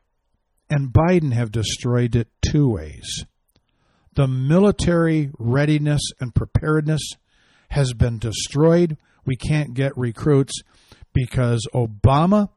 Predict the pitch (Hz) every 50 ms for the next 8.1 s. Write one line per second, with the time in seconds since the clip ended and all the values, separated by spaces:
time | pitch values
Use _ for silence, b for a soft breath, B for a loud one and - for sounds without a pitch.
0 | _ _ _ _ _ - 156 151 143 135 131 123 110 - _ _ _ _ - 190
1 | 180 165 143 120 147 147 147 160 175 160 127 117 135 160 175 - _ _ _ _
2 | _ _ _ _ _ _ _ _ _ _ _ _ _ _ _ _ - 135 127 110
3 | 113 120 113 - - - - 143 151 170 190 196 180 202 196 196 - - - 131
4 | 123 110 - - - 175 196 190 175 170 170 160 151 143 - 135 131 127 117 -
5 | - - 143 143 147 143 - 131 117 95 101 120 123 123 120 - - 117 113 113
6 | 113 110 - _ _ _ _ _ _ _ _ _ _ _ _ _ _ _ _ _
7 | _ _ _ _ - 110 110 113 120 127 127 123 120 110 104 101 90 85 76 69
8 | - -